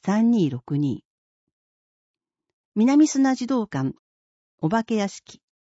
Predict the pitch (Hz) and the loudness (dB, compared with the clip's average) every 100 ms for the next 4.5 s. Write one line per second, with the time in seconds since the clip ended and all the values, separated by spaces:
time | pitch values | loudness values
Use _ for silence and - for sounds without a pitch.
0 | _ _ _ _ _ 254 277 185 - - | _ _ _ _ _ -2 0 -2 -8 -14
1 | _ _ _ _ _ _ - - 320 302 | _ _ _ _ _ _ -8 -2 0 0
2 | - 285 262 254 247 226 185 - 220 165 | 0 2 4 2 0 -2 -2 -4 -2 -2
3 | - _ _ _ 180 214 233 226 - 175 | -6 _ _ _ 0 0 0 -4 -4 0
4 | 175 170 165 120 | 0 0 -2 -4